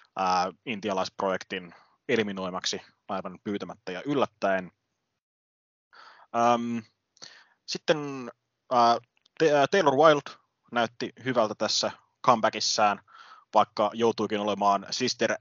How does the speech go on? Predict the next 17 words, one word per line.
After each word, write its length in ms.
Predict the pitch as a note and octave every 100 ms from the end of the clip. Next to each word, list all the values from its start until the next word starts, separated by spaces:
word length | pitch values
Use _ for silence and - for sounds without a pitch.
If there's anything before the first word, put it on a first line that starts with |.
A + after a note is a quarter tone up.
| G#2 F#2+
De-, 200 | B2 B2 - A2+ -
Devonina 460 | C3+ B2 A2+ A2 - - _ -
tässä, 360 | G#2 - A2+ G2+ _ _ - - -
ää, 160 | G2+ G2+ - - - -
<laughs> 440 | C#3+ - - - -
ää, 180 | G#2+ G#2
Bully 200 | B2 A#2
Rayn 320 | A2+ G#2+ G2+ -
kanssa 320 | G#2+ G2+ -
jälleen 300 | G#2+ G#2 G2
kerran 260 | F#2+ F#2+ F#2+
yhdessä 380 | F#2 - G2 E2+ F#2+
nostal-, 420 | A#2 D#3 B2+ A#2
nostalgiaspotissa. 1040 | C#3+ F#3 D3+ B2 A2+ - A#2 A2+ G#2+ - A2 _ _ - - _ _ -
Ää, 360 | G2 G2 F#2+ F#2 - _ -
sekä 500 | - G#2+ - G2+ F#2+
sitten 560 | - G#2+ - G2 F#2